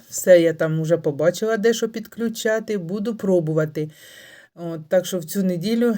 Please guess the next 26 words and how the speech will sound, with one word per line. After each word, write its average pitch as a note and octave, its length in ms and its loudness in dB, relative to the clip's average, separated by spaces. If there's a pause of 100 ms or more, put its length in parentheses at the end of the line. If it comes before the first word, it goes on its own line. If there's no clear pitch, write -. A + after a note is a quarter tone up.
(160)
я F#3 180 4
тоді F3+ 440 -2
за-, E3+ 540 4
ще - 220 2
напишу, E3 680 -2
о E3+ 100 -2
котрій D#3+ 420 0
годині. D3+ 640 -2 (800)
От, F#3 320 -6
мабуть, F#3+ 360 0
подаю F#3 420 2
коровку B3 540 2
і C4+ 100 -4
тоді G3+ 360 -4
після F3 360 4
цього G3+ 480 0 (1040)
та F#3 160 4
й F3+ 340 0
вийду F3 400 -4
в E3+ 40 -4
ефір. C#3+ 540 -6
Побачимо, D3 680 -4 (180)
поспілкуємося E3+ 1080 -2
з C3+ 80 -12
вами. C#3 420 -10
Кому F3 380 -2